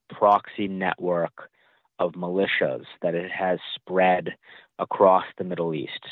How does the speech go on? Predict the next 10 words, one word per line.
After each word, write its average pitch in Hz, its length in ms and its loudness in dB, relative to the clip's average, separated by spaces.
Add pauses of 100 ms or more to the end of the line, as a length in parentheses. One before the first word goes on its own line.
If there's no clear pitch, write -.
(100)
which 85 240 -6
includes 87 520 -2
in 80 160 -6
Lebanon 98 520 6
with - 140 -4 (220)
Hezbollah, 85 760 0 (720)
in 87 200 -6 (120)
Syria, 123 520 6 (600)
in 85 80 -6
Iraq, 90 560 4